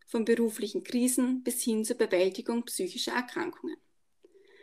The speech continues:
Vor allem für affektive Störungen gilt die systemische Therapie als besonders wirksam.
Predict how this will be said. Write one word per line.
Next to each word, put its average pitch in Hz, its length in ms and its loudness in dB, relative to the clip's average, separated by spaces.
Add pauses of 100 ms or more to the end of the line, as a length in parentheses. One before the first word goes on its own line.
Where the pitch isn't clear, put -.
(100)
Vor - 240 6
allem 233 260 8
für 269 280 -2 (100)
affektive 247 560 -8
Störungen 233 640 -4
gilt 233 240 -4
die 247 40 -2
systemische 233 600 -2
Therapie 214 460 -4
als - 200 -2
besonders 202 560 -2
wirksam. - 480 -8